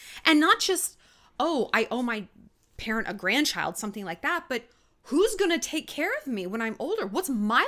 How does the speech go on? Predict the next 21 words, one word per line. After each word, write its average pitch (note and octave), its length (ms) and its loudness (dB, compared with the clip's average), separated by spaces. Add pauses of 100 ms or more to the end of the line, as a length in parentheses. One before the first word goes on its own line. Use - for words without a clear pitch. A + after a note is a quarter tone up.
(120)
life E3 280 0
going F#3+ 260 -8
to F#3 120 -12
look F3+ 180 -10
like? - 140 -12
It's - 400 -4 (640)
a F#3+ 180 -2
mess. D3 840 -10
It A#3 100 -2
is A3 160 -2
a F3 220 -10 (200)
mess. D3+ 580 -8
And F#3 160 -8 (160)
all A#3 160 2
of C4 60 2
us A3+ 140 -2
only F#3+ 180 -6
children E3 380 -10
struggle D#3 320 -8
with D#3+ 100 -8
this. F#3 180 -6